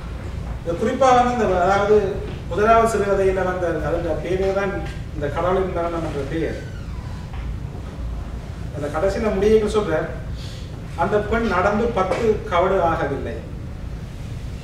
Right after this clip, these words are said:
ரவை ஒன்று அவளின் கன்னத்தை துளைத்து சென்றது, அப்படியே முட்டுக்கால் குற்றி விழுந்தாள்.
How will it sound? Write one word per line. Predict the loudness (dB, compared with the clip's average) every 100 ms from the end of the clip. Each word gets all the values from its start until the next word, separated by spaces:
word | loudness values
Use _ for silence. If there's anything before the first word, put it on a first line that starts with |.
| 0
ரவை | 6 6 8
ஒன்று | 6 6 6
அவளின் | 4 2 0
கன்னத்தை | 0 0 0 0
துளைத்து | 2 2 2 -2
சென்றது, | -2 -2 -4 -6 -8 -8 -10 -8 -8 -8 -8 -8 -4 -2
அப்படியே | -2 0 0 0 0
முட்டுக்கால் | 0 -2 2 0 0 -4 -8 -10 -10 -10 -8 -6
குற்றி | -4 -4 -2
விழுந்தாள். | -2 -4 -6 -8